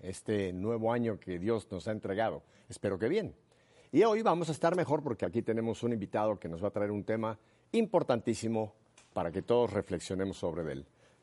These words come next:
Tengo aquí a el señor, eh, tocayo,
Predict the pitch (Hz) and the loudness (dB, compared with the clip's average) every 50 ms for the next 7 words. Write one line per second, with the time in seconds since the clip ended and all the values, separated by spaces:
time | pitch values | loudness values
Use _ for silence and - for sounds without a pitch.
0 | _ _ - 113 117 120 107 - - 120 120 113 104 95 87 - - - 90 - | _ _ 0 2 4 4 2 2 2 2 4 4 6 4 2 0 -2 -6 -8 -6
1 | - 87 90 120 170 170 - - - - - - - 90 90 87 87 85 87 - | -4 0 4 4 4 2 0 -10 -20 -20 -20 -14 -8 -4 -4 -2 -2 -4 -6 -8
2 | _ - 113 - - 113 107 107 120 143 165 180 196 | _ -2 -2 2 4 4 6 6 6 4 4 2 0